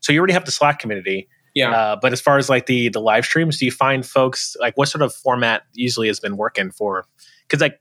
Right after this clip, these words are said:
Speaker 1: Cloud Foundry is a, it's a complex tool. It's doing some pretty, like,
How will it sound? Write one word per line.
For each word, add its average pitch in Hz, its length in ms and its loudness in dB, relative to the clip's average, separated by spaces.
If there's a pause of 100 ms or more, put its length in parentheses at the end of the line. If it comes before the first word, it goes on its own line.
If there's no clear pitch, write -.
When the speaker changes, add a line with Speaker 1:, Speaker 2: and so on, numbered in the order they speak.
Speaker 1:
Cloud 208 180 2
Foundry 214 240 0
is 151 100 0
a, 110 180 0
it's 120 180 -2
a 117 40 -6
complex - 580 0 (360)
tool. 131 380 2
It's 107 80 -6
doing 156 160 0
some 143 160 -4
pretty, 123 280 -2
like, 110 360 -6